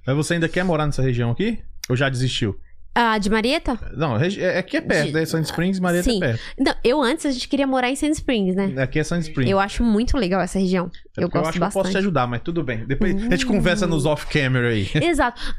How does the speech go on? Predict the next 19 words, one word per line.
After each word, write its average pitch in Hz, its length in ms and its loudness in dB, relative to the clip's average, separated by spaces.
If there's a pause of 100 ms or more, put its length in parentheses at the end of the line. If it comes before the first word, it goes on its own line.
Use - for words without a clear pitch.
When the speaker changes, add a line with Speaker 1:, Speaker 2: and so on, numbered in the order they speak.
Speaker 2:
A 359 140 2
gente 320 340 0
aqui, 302 280 0
na 302 120 4
verdade, 233 640 2
olha, 196 320 0
eu 214 140 0
sei 285 180 0
que 320 300 0
esse - 180 0
período 233 280 2
de 220 80 0
ganhar 208 220 0
pouco 190 480 -4 (280)
vai 254 140 0
passar, 294 280 -2
se - 140 -8
Deus 202 180 0
quiser. 214 400 0